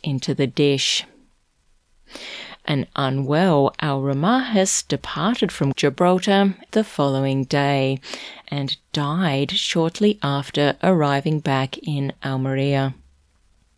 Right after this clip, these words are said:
Al-Mansur wasted no time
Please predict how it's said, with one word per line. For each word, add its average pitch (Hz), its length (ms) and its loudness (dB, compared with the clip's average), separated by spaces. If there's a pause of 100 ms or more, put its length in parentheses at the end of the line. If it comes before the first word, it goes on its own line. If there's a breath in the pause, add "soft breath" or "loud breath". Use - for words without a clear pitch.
(840 loud breath)
Al-Mansur 156 960 4
wasted 240 580 0
no 139 240 4
time 160 720 2